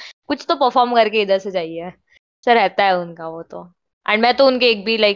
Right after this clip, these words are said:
ये नहीं, अ, miss नहीं करती। Almost जितने भी शो किधर भी लगे रहते, दादर हो, विले पार्ले हो, किधर भी हो, मैं जाके देखती ही हूँ। But अभी फिलहाल थोड़े इस gap में तो मेरा बहुत,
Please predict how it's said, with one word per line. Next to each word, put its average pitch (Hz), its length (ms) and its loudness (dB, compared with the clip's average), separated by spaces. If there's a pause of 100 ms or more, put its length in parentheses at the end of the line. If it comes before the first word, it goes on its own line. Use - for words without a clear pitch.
(140)
ये 190 140 -4
नहीं, 175 280 -8
अ, 156 480 -6 (120)
miss 190 260 -8
नहीं 185 140 -4
करती। 170 320 -8
Almost 180 520 -6
जितने 208 380 -2
भी 254 120 2
शो 247 240 4
किधर 226 320 2
भी 240 100 4
लगे 214 220 2
रहते, 214 200 2
दादर 196 340 2
हो, 220 180 4
विले 208 240 0
पार्ले 202 320 0
हो, 214 120 2
किधर 196 320 -2
भी 202 80 2
हो, 190 80 4
मैं 190 100 -2
जाके 196 340 0
देखती 196 520 -10
ही 208 160 -6
हूँ। 160 220 -12 (640)
But 190 80 2
अभी 208 120 4
फिलहाल 214 400 0
थोड़े 214 420 2
इस 208 120 -4
gap 190 300 -2
में 208 100 0
तो 208 100 2
मेरा 202 200 2
बहुत, 175 500 0